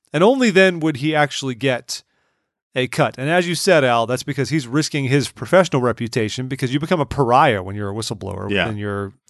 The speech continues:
Speaker 1: when
Speaker 2: Not a
Speaker 1: you're
Speaker 2: lot of
Speaker 1: not
Speaker 2: people
Speaker 1: gonna
Speaker 2: are looking to put you back in their mix, thinking
Speaker 1: No,
Speaker 2: that
Speaker 1: you're not,
Speaker 2: you might,
Speaker 1: you're not gonna work
Speaker 2: you might
Speaker 1: there
Speaker 2: profiteer on
Speaker 1: again.
Speaker 2: them, yeah.
Speaker 1: And the idea is like, okay, well, your compensation comes from doing right by the law and getting something.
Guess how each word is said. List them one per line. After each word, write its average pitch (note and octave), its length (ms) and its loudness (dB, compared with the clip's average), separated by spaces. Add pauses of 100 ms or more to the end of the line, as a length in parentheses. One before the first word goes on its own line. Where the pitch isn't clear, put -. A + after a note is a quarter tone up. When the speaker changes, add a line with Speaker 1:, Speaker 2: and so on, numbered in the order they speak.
(120)
Speaker 1:
when C3+ 140 -8
Speaker 2:
Not D3+ 180 6
a F#3 40 2
Speaker 1:
you're F#3+ 40 2
Speaker 2:
lot F3 160 6
of C#3+ 60 2
Speaker 1:
not D3 80 2
Speaker 2:
people D3 160 4
Speaker 1:
gonna A2+ 120 6
Speaker 2:
are - 20 6
looking A2+ 240 2
to G#2 40 0
put A#2+ 220 -2
you G#2+ 100 -2
back F#2 320 0
in F#2+ 100 0
their F#2 140 0
mix, F2+ 540 -4 (340)
thinking - 280 0
Speaker 1:
No, A#2+ 80 0
Speaker 2:
that F2+ 120 -2
Speaker 1:
you're F3 100 4
not, G3+ 220 4
Speaker 2:
you A2 120 0
might, G2 200 0
Speaker 1:
you're E3+ 140 2
not F#3 180 2
gonna C3 260 -4 (120)
work E3+ 380 -2
Speaker 2:
you B2 100 -2
might B2 220 0
Speaker 1:
there B2 240 2
Speaker 2:
profiteer A2 300 0
on F2+ 60 -2
Speaker 1:
again. F2+ 120 -6
Speaker 2:
them, F2 160 -8
yeah. E2+ 240 -6 (520)
Speaker 1:
And D#3 140 -4
the E3+ 80 6
idea E3 420 4
is C#3 180 0
like, B2+ 240 -2
okay, C3+ 300 -2
well, B2+ 140 -6
your B2 100 -6
compensation B2 640 -6
comes A2+ 300 -12
from A2+ 400 -8 (720)
doing C3+ 300 0
right B2 240 0
by A#2+ 160 -2
the A2 100 -4
law B2+ 580 2
and A#2+ 300 -10
getting E3+ 280 2
something. A2 300 -10